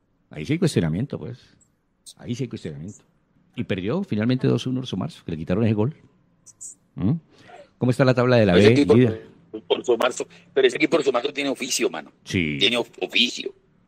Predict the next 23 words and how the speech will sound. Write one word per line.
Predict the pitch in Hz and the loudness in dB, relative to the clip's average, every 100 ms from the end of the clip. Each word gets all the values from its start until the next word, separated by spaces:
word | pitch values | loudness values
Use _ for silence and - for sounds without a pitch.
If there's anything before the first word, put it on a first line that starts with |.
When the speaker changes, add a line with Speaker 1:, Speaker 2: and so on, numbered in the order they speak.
| _ - | _ -2
Speaker 2:
Ese | - 127 | 0 2
equipo | 143 143 | 2 0
tiene | 139 143 | 0 -2
oficio. | 120 131 - - - | -2 -6 -8 -10 -12
Speaker 1:
Equipo | - - | -10 0
bien | 98 92 | 2 2
trabajado. | 95 82 80 | 2 0 0
Vamos | - | 2
a | |
mirar | 113 95 | 2 2
la | 101 | 0
tabla | 98 95 92 | 0 0 0
de | 78 | 0
la | 69 | -4
B, | 80 - - _ _ _ _ _ | -6 -8 -20 _ _ _ _ _
porque, | 76 76 - | -12 -10 -10
pues, | - 78 76 | -10 -8 -6
el | 78 | -4
Unión | 73 78 90 | -2 0 0
perdió | 120 85 78 87 | -2 -2 -4 -6
de | |
visita | 87 73 - - | -6 -8 -12 -10
ya. | 78 135 156 | -10 -10 -16